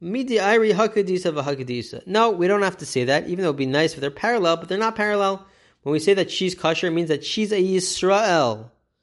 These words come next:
She's not a Kohen. But the, the brother-in-law, when it says that he's kosher, it means that he is a Kohen. And we could differentiate between the two. They don't have to be exactly parallel. Okay. That is the end of that part of the Gemara. We'll read a few more lines of the Gemara, and very interesting next couple of lines.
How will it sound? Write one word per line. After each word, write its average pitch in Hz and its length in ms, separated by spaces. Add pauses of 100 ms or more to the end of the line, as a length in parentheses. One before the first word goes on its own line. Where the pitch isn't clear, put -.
(420)
She's 170 240
not 208 180
a 214 40
Kohen. 139 800 (840)
But 151 260
the, 147 80
the 139 240
brother-in-law, 160 560
when 139 120
it 127 60
says 143 140
that 143 120
he's 294 220
kosher, 165 360
it 160 60
means 170 200
that 160 120
he 156 180
is 131 120
a 123 60
Kohen. - 400 (560)
And 127 120
we 131 80
could 143 120
differentiate 220 500
between 185 280
the 160 80
two. 139 220
They 147 180
don't 170 140
have 160 160
to 160 60
be 143 100
exactly 127 380
parallel. 110 440 (1300)
Okay. 117 340 (640)
That 185 140
is 180 80
the 190 80
end 165 140
of 143 60
that 143 160
part 135 180
of 120 60
the 117 60
Gemara. 107 300
We'll 131 200
read 196 140
a 165 40
few - 160
more 175 140
lines 151 240
of 110 40
the 110 80
Gemara, 196 280
and 165 120
very 180 220
interesting 143 560
next 123 240
couple 117 220
of 101 80
lines. - 340